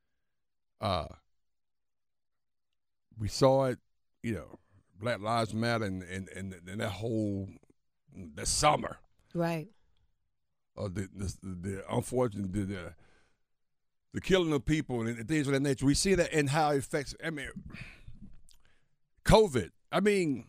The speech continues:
Speaker 2: Right, and that was big.
Speaker 1: Right, so there's so much to think about, and when we, we finally figure out, so, you know, you, you got your physical health, but then there's another thing called mental health.
Speaker 2: Mental health,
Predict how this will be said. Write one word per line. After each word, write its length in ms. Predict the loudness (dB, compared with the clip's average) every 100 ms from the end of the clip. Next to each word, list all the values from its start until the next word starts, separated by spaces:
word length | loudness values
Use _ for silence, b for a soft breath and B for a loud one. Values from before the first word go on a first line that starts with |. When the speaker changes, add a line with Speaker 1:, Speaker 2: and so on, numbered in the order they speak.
| -6
Speaker 2:
Right, 420 | -2 -2 -2 -8
and 140 | -4 0
that 160 | 2
was 140 | 0 -2
big. 440 | -2 0 -2 4
Speaker 1:
Right, 200 | 6 6
so 400 | 4 4 4 0 -6 _ -18
there's 360 | 2 4 4
so 300 | 0 4 4
much 460 | 4 2 2 -2 -8 -10 _ _ _ _ _
to 140 | -8 -8 0
think 220 | 2 2
about, 480 | 0 2 0 0 -4 _ _ _ _ _ -2
and 180 | 0 2
when 260 | 2 2
we, 400 | 0 0 -2 -6 _ _
we 120 | -8 -8
finally 440 | 2 4 4 2
figure 320 | 2 0 2
out, 120 | -2
so, 100 | -2
you 80 | -4
know, 240 | -2 -2 0
you, 180 | -2 -6
you 160 | -8 -6
got 300 | -2 -2 -2
your 120 | -6
physical 440 | -4 -6 -6 -4 -2
health, 220 | -2 -4
but 100 | -6
then 120 | -4
there's 160 | -4 -4
another 220 | -4 -6
thing 220 | -2 -4
called 220 | -2 -2 0
mental 300 | 0 0 -2
health. 180 | -2
Speaker 2:
Mental 300 | -2 -4 -4
health, 200 | -6 -8